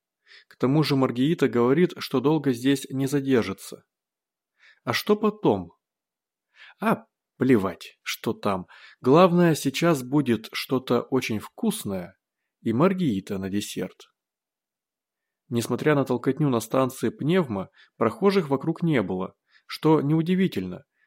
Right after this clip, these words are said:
в самый жаркий период суток в привилегированном районе города. Все сейчас отлеживаются в креслах, уставясь скучающим взором в экраны стереовизоров.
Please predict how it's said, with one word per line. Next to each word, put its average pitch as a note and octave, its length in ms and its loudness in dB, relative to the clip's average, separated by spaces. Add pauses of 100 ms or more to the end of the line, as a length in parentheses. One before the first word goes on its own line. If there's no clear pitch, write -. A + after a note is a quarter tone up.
в - 80 -20
самый C3 320 0
жаркий B2+ 320 0
период A#2 300 -2
суток E3+ 400 -4
в - 80 -20
привилегированном B2 720 0
районе G2+ 300 -2
города. G2+ 520 -4 (1300)
Все - 260 -4
сейчас D3 420 -2
отлеживаются B2+ 680 2
в - 80 -18
креслах, B2+ 800 -4
уставясь D3 680 0
скучающим A2 640 -2
взором D3 480 0 (200)
в B2 100 -4
экраны A2 380 2
стереовизоров. A2+ 920 -4